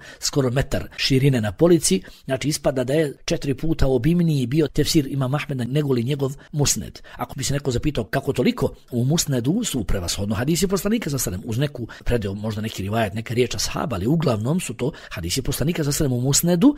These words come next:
pa ako ih ima trideset hiljada, nije čudo da ima sto dvadeset hiljada rivajeta za tefsir, ali u pitanju su, naravno, osim poslanika sa selem, govori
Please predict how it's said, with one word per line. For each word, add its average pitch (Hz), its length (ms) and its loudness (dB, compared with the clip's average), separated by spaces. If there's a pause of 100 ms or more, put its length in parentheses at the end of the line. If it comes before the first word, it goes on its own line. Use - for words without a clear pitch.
(400)
pa 107 100 4
ako 123 180 0
ih 117 100 4
ima 156 140 4
trideset 147 400 2
hiljada, 156 300 2
nije 170 200 2
čudo 220 280 0
da 135 80 2
ima 147 180 2
sto 147 160 2
dvadeset 127 400 0
hiljada 127 360 -2 (220)
rivajeta 127 680 2
za 110 140 -2
tefsir, 208 560 2 (300)
ali 113 260 -2
u 113 60 0
pitanju 120 340 -2
su, 117 120 -6
naravno, 120 420 0 (180)
osim 117 280 -2
poslanika 123 380 -2
sa 110 60 -2
selem, 127 240 0
govori 120 440 0